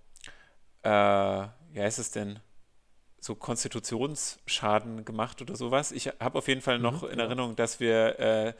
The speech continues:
Speaker 1: dass die sehr respekteinflößend waren und <laughs> wir dann sofort die Pfeife, die uns Gabriel, äh, zwei Folgen vorher gegeben hat für, für schlimmste Situationen, äh, genutzt haben, damit sie dann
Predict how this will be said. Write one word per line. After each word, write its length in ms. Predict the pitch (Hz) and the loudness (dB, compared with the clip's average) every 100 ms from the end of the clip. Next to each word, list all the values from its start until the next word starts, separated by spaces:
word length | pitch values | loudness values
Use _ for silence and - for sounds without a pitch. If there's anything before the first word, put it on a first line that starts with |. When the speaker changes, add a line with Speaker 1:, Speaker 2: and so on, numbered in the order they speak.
| - - | -14 -12
Speaker 1:
dass 140 | - 117 | -6 -4
die 100 | 123 | 2
sehr 260 | 120 175 | 6 6
respekteinflößend 920 | 151 - 160 - 113 110 - 110 - - | 6 0 -4 -4 -6 -6 -6 -6 -6 -4
waren 260 | 110 117 135 - - - - | -2 -2 -6 -20 -20 -20 -8
und 100 | 117 | -4
<laughs> 200 | - - | -2 0
wir 80 | 135 | 0
dann 140 | - | 0
sofort 520 | 143 135 - 127 123 - - - - - | -4 -4 -2 0 0 -2 -16 -18 -18 -6
die 160 | 123 120 | -2 -2
Pfeife, 440 | - 117 131 - | 2 6 6 4
die 160 | 120 113 | -2 -2
uns 180 | 110 - | -2 0
Gabriel, 680 | 117 107 113 110 113 127 - | -2 0 2 4 4 0 0
äh, 200 | 117 107 | 0 0
zwei 260 | - 107 | 4 4
Folgen 280 | 139 131 123 | 4 2 -2
vorher 360 | - 123 131 117 | 0 2 4 0
gegeben 360 | 113 120 123 | 0 -2 -2
hat 280 | 107 104 - - - - | -4 -6 -8 -20 -20 -20
für, 440 | - 113 110 117 | -6 0 0 -2
für 160 | - 117 | -6 -8
schlimmste 420 | - 127 165 143 | 0 0 2 -2
Situationen, 760 | 123 - 117 110 - 120 123 143 - - - - - - | -2 -2 0 0 -2 -4 -4 -10 -20 -20 -20 -20 -20 -10
äh, 320 | - 113 107 110 143 | 0 4 4 0 -6
genutzt 400 | 123 127 - - | -2 0 0 2
haben, 360 | 110 110 117 - - - - - - | 2 2 -2 -14 -20 -20 -20 -20 -6
damit 260 | 113 110 - | -4 -2 -2
sie 140 | 120 | 2
dann 420 | 110 107 104 110 | 4 2 0 -8